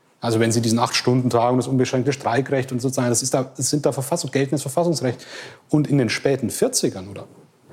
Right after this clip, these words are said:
Mitte der, also sechsundvierzig folgende, gab's ja auch noch kein Grundgesetz sozusagen. Dann hat man versucht, in Hessen das zu verwirklichen. Und das war für sie ein neuer Impuls, sodass dann auch ein Rückgriff auf irgendwelche völkischen Vorstellungen gar nicht sinnvoll war, weil sozusagen hier ein,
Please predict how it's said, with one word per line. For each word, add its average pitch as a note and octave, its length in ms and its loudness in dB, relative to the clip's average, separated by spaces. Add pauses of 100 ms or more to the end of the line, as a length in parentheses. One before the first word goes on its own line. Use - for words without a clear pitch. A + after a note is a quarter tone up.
(180)
Mitte D#3 200 2
der, D3+ 100 4 (300)
also G#2 160 -6
sechsundvierzig C3+ 580 0
folgende, D#3 440 0 (300)
gab's - 240 0
ja E3 80 2
auch D#3+ 40 4
noch C#3+ 140 0
kein D3 160 0
Grundgesetz D#3+ 560 0
sozusagen. C#3 320 2
Dann A#2+ 160 0
hat C#3+ 160 -2
man E3+ 80 2
versucht, C3 380 0
in B2+ 80 0
Hessen C#3+ 280 2
das C3 200 0
zu C#3 80 -4
verwirklichen. C3+ 640 -2 (400)
Und C3 80 2
das E3+ 160 2
war E3+ 60 2
für D#3+ 100 0
sie F3 180 2
ein D#3+ 100 4
neuer D#3+ 240 4
Impuls, E3+ 560 2
sodass C#3+ 280 -2
dann E3 120 2
auch D3 200 -2
ein C#3 160 2
Rückgriff F3+ 420 0
auf C#3 140 0
irgendwelche D3 280 2
völkischen D#3 460 0
Vorstellungen D3 640 0 (500)
gar C3+ 140 2
nicht D3 240 0 (800)
sinnvoll A#2 600 2
war, - 240 -8
weil A2+ 140 4
sozusagen C3 460 2
hier D#3 340 2
ein, C3 640 2